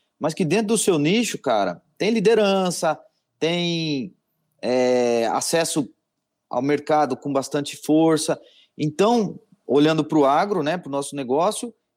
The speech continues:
isso aí tem e tá surgindo todos os dias. Outra coisa, Jefferson, quando sai uma fusão dessa muito grande,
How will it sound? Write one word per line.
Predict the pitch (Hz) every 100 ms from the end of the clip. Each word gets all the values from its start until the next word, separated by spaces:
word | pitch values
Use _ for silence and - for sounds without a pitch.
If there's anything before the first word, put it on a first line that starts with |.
| -
isso | 151 185
aí | 165
tem | 185 - 165 208
e | 202
tá | 196
surgindo | - 170 165 170
todos | 147 175 156
os | 123
dias. | 123 160 175 - _ _ _ -
Outra | 160 185
coisa, | - 202 160
Jefferson, | 127 110 - - -
quando | 170 175
sai | - 196 196
uma | 170
fusão | - 139 143 135
dessa | 120 143 147 113
muito | 113 135
grande, | 143 151 151 92